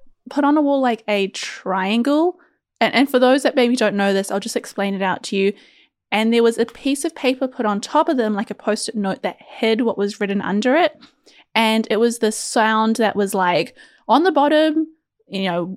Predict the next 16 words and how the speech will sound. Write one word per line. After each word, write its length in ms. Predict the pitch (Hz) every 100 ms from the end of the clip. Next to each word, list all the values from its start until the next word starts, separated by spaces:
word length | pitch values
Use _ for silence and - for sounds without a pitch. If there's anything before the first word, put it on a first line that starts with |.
| -
and 140 | 196
then 260 | 190 185 185 _ _ -
up 180 | 233
the 80 | 277
top, 540 | 269 262 254 262 262 220
and 120 | 208
then, 140 | 196
like, 240 | 180 170 -
the 80 | 214
number 360 | 277 311 311
one 240 | 269 233 226
answer, 440 | 208 208 - 208
and 200 | - 220
you're, 100 | 226
like, 200 | 208 -
pulling 500 | - - 285 330